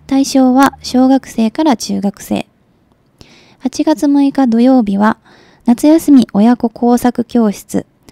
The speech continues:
伝承玩具をリサイクル用品で作ろうが行われます。八月二十一日日曜日、十一時から十二時は、外国語絵本読み聞かせ教室が行われます。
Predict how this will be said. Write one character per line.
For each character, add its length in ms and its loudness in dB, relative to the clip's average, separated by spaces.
伝 240 -2
承 240 2
玩 260 2
具 220 4
を 140 0
リ 100 -4
サ 200 0
イ 80 -2
ク 120 -6
ル 120 0
用 180 2
品 240 -2
で 100 2
作 280 -6
ろ 160 0
う 20 -6
が 140 0
行 260 -8
わ 180 -4
れ 80 -8
ま 160 -6
す。 200 -16
八 220 -6
月 240 -2
二 160 0
十 220 2
一 240 -4
日 260 0
日 320 -2
曜 160 4
日、 240 -4
十 240 0
一 200 0
時 120 -2
か 140 -2
ら 140 2
十 240 -2
二 160 0
時 140 -4
は、 200 -4
外 180 0
国 320 -2
語 300 2
絵 60 -4
本 340 0
読 240 -8
み 160 -2
聞 120 -20
か 120 -2
せ 180 -2
教 240 0
室 220 -8
が 180 -4
行 140 -8
わ 180 -6
れ 80 -8
ま 160 -8
す。 160 -16